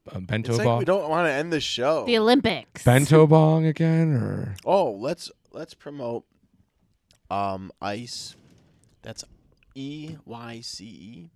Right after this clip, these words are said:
Speaker 2: dot com. They, uh, that's what we are smoking out of today. It's, uh,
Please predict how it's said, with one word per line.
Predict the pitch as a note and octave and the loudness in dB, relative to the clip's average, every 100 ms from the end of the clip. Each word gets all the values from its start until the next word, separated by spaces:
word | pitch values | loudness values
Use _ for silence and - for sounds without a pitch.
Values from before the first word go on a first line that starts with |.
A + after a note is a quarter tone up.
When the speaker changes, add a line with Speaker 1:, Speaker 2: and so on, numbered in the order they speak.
| _ _ _ - F#2+ _ _ _ _ _ _ _ _ | _ _ _ -20 -20 _ _ _ _ _ _ _ _
Speaker 2:
dot | - G#2+ - | -18 -18 -18
com. | G2+ G#2+ C3+ C3+ _ - | -18 -18 -18 -20 _ -20
They, | F2+ F#2 F2+ | -16 -14 -12
uh, | F2+ F2+ F2 - _ _ - | -10 -8 -10 -14 _ _ -20
that's | A2 - | -20 -16
what | G#2 G2 | -12 -10
we | G2+ | -10
are | F#2+ | -12
smoking | - G2+ G#2 G#2 | -12 -12 -12 -12
out | G2+ | -12
of | G2 | -12
today. | - G#2+ C3+ C#3+ | -16 -16 -14 -14
It's, | A2+ - G2+ | -18 -20 -20
uh, | G2+ G2 | -20 -20